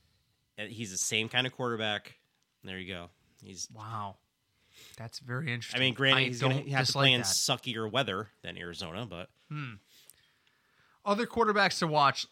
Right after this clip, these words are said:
Speaker 2: Dwayne Haskins is very interesting. I don't think he's gonna go to
Speaker 1: Yeah.
Speaker 2: a place that he's gonna be immediately impactful. Um,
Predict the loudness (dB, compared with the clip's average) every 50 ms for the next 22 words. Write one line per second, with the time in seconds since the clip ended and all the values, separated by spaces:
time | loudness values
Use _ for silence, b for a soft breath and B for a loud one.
0 | -10 -8 -4 -2 -2 0 0 0 2 2 2 2 2 0 0 0 0 0 -2 -4
1 | -2 -2 0 2 2 2 2 2 0 -2 -2 -2 0 0 0 0 2 0 0 2
2 | 2 0 0 0 -2 -2 -2 0 0 0 0 2 4 4 4 4 2 0 2 2
3 | 2 2 2 0 0 0 0 0 0 2 2 0 0 0 0 0 0 0 -2 -2
4 | -2 -4 -4 0 4 4 4 4 2 0 0 0 0 0 -2 b b b b b
5 | 0 4 4 4 4 2